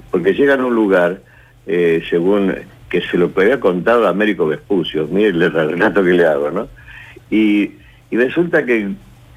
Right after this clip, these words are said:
le conce-, le co-, eh, le cuenta a Vespucio que había llegado a una isla extraordinaria, ¿no? Que es una isla brasilera. Este,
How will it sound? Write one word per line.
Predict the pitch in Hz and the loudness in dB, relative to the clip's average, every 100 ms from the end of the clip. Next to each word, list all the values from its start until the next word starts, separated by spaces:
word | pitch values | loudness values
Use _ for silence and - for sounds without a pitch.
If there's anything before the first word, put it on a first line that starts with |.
| - - | -14 -6
le | 87 | 0
conce-, | 107 98 - 82 98 | 0 0 0 0 0
le | 95 | -2
co-, | 90 82 | 0 0
eh, | 90 | 2
le | 87 85 | 0 0
cuenta | 82 123 123 120 | 0 -2 0 0
a | |
Vespucio | 127 - 127 110 - - | 0 -2 -2 -2 -2 0
que | 95 | 2
había | 95 - | 2 0
llegado | 98 101 | 0 2
a | 95 | 2
una | 90 95 | 0 0
isla | 101 95 | 0 -2
extraordinaria, | - 92 82 82 87 104 76 71 78 | -2 0 0 0 0 0 0 -2 -4
¿no? | 50 - - - - - - - | -6 -8 -18 -20 -20 -20 -14 -2
Que | 92 | -2
es | 90 101 | 0 0
una | 92 92 | 2 2
isla | 101 92 | 2 2
brasilera. | 85 82 - 82 85 71 - - - - - - - | 2 -2 -2 0 0 -2 -8 -18 -20 -20 -20 -16 -6
Este, | 87 - - 90 85 82 80 | -6 -4 -2 2 2 2 0